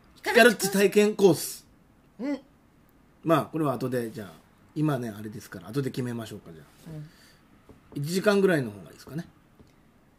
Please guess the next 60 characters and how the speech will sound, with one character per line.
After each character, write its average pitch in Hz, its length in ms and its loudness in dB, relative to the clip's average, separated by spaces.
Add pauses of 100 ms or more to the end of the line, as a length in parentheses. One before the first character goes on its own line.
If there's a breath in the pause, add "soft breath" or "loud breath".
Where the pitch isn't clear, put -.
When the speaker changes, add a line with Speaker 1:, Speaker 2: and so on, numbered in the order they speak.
(440)
Speaker 1:
一 - 100 -20
時 190 80 -16
間、 170 240 -16
時 202 260 -12
間、 277 400 -10 (420)
人 - 260 -10
に 311 140 -2
も 320 220 -4
よ 233 160 -2
り 240 120 -6
け 285 180 -10
り 302 140 -8
な 254 140 -8
ん 202 100 -6
で 175 100 -8
ね、 233 260 -6
Speaker 2:
う - 40 -2
ん、 151 320 0
Speaker 1:
こ 175 180 -4
う、 - 20 -4
Speaker 2:
う 151 40 -4
ん。 127 380 -4
Speaker 1:
多 220 200 -4
く 196 160 -12
取 196 200 -6
れ 190 100 -4
る 180 80 -6
人 175 200 -14
と。 - 60 -16
Speaker 2:
ヒ - 80 -10
カ 262 100 4
ル 269 80 6
ッ 220 60 -2
チ 269 60 -4
さ 262 60 0
ん 262 40 2
は 233 80 2
い 185 60 4
つ 160 100 -2
も 147 240 2
一-、 120 260 -10
大 151 140 -2
体 202 140 4
一 131 160 -8
時 127 100 -6
間 127 180 -4
で 113 120 -6
す 240 80 -14
か？ 220 60 -12
Speaker 1:
一 - 20 -12
時 220 60 -12
間 180 240 -8
で 156 100 -14
す 151 80 -20
ね。 190 140 -8
Speaker 2:
は 226 500 -6
い。 220 60 -10
Speaker 1:
一 208 180 -14
時 185 100 -10
間。 165 280 -12